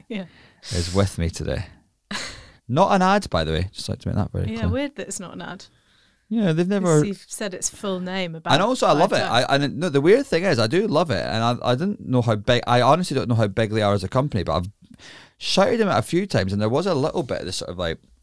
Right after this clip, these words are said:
Speaker 2: uh, performer in it. Thought they're gonna be over the moon with this.
Speaker 1: Yeah.
Speaker 2: But no, nothing.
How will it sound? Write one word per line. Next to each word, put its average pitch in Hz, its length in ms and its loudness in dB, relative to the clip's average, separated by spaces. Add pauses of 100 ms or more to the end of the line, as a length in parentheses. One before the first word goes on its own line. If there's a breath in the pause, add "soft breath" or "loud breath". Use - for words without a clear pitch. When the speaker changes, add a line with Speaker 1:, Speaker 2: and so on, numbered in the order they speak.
(600 loud breath)
Speaker 2:
uh, 92 140 -2
performer 135 540 -2
in 90 100 -2
it. 90 160 -4
Thought 87 220 -8
they're 117 160 0
gonna 92 180 -6
be 95 140 -8
over 92 240 -6
the 87 80 -6
moon 110 480 -2
with 90 100 -8
this. - 540 -8
Speaker 1:
Yeah. 294 300 -6 (380)
Speaker 2:
But 110 220 -6
no, 147 220 -4
nothing. 156 440 0